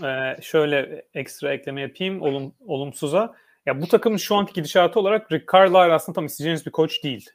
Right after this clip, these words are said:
Yani o da biraz olumsuz. Rick Carlisle'ın bir playoff koçu olması lazım. Daha hani böyle gençleri yetiştirip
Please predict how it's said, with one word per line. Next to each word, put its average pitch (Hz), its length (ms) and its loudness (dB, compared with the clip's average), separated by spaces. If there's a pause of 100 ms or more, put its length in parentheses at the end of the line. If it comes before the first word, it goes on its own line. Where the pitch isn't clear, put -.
Yani 120 140 -8
o 131 140 -8
da 131 120 -2
biraz 123 180 -4
olumsuz. 117 300 -8
Rick 127 160 -8
Carlisle'ın 147 280 0
bir 131 80 -14
playoff 160 280 6
koçu 127 260 -6
olması 113 300 -12
lazım. 127 360 -8
Daha 131 240 0 (360)
hani 123 160 -12
böyle 127 120 -4
gençleri 131 720 -4
yetiştirip 135 720 -10